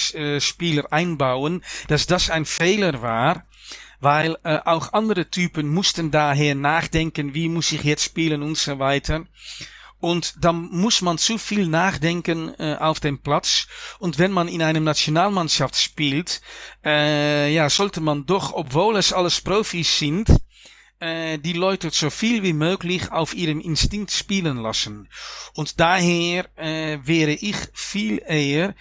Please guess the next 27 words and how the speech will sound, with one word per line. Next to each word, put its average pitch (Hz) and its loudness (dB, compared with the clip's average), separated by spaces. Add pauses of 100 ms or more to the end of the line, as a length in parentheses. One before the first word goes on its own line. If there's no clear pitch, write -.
(180)
für 165 0
einen 156 0
vier 175 -2
vier 165 0
zwei 180 2
gegangen, 147 0 (240)
so 156 0
wie 165 0
das 151 0
ge-, 160 -12 (200)
passiert 180 2
ist 160 -2
bei 147 2
der 151 0
E 165 2
M 160 0
achtundachtzig 170 -2
zum 151 -4
Beispiel. 120 -4 (540)
Weil 147 4
auch 165 -2
Ruud 151 -2 (120)
Gullit 196 0
war 147 2
in 147 -2
die 143 -2
Geschichte 139 0